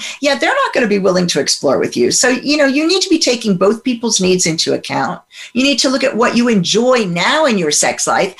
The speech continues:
and make sure some of that's still there. And then, again, you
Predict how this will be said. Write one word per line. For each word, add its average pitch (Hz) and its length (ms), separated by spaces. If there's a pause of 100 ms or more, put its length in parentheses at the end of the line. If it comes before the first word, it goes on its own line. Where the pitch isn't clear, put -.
(160)
and 254 120
make 277 160
sure 247 200
some 208 240
of 202 100
that's - 300
still 147 280
there. 226 440 (280)
And 202 180
then, 196 460 (400)
again, 185 420 (320)
you 196 120